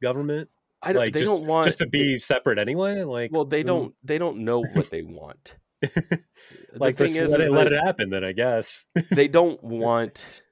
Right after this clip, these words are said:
Speaker 2: they, they want all the services of a government, but they don't wanna be taxed.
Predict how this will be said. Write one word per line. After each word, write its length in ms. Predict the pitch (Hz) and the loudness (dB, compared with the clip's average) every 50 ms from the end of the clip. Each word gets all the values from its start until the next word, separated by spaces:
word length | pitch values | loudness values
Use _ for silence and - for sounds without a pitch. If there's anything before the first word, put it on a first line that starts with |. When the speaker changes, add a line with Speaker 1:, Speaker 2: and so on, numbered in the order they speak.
| _ _ _ - | _ _ _ -6
Speaker 2:
they, 180 | 104 107 117 110 101 - 101 | -2 -2 -2 -2 -4 -10 -8
they 120 | 110 113 110 | -4 -2 -2
want 300 | 117 131 147 170 160 - - | 0 0 -2 -2 -2 -2 -2
all 200 | 113 110 117 117 | -2 -2 -2 -2
the 120 | - 85 | -4 -8
services 640 | - - - 90 92 92 92 101 - - 107 104 98 | -10 -12 -10 -10 -8 -8 -6 -8 -6 -6 -6 -4 -2
of 120 | 98 95 113 | -2 -2 -2
a 80 | 107 | -4
government, 500 | - 110 107 117 113 113 117 120 120 - - - - _ - | -4 -4 -4 -4 -4 -6 -4 -6 -6 -8 -10 -18 -20 _ -8
but 100 | 113 101 | -6 -4
they 100 | - 98 | -4 -4
don't 260 | 98 - 107 98 - | -4 -4 -6 -4 -4
wanna 160 | 104 101 92 | -6 -8 -8
be 140 | 87 85 78 | -8 -10 -14
taxed. 600 | - - - 76 71 - - - - - - - | -14 -12 -12 -12 -12 -14 -18 -20 -20 -20 -20 -20